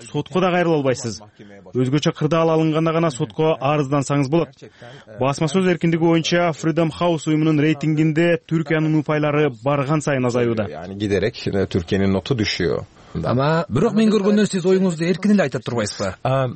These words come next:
Speaker 2: şöyle, e, benim gibi serbest konuşabilen az sayıda insan var.
Speaker 1: Мындай да,
Speaker 2: Benim gibi
Speaker 1: мен сыяктуу оюн эркин айткан адамдардын саны аз. Мисалы, алтымыш миң профессордун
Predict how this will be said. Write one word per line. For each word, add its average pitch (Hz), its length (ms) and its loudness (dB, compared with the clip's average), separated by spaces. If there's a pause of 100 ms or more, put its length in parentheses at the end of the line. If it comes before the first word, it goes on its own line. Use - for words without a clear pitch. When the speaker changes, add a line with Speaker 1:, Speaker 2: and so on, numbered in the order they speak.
Speaker 2:
şöyle, 180 560 2
e, 123 260 -4
benim 180 280 2
gibi 180 200 0
serbest 170 440 -2
konuşabilen 170 760 2 (160)
az 160 160 -2
sayıda 95 320 0
insan 101 420 -2
var. 135 180 0
Speaker 1:
Мындай 170 240 2
да, 147 100 2
Speaker 2:
Benim 160 220 -12
gibi 120 100 -6
Speaker 1:
мен 190 200 2
сыяктуу 208 640 0
оюн 180 280 4
эркин 185 260 0
айткан 180 240 -2
адамдардын 170 400 0
саны 160 280 0 (100)
аз. 117 240 -6 (100)
Мисалы, 165 640 2
алтымыш 160 640 0
миң 160 180 2
профессордун 156 720 0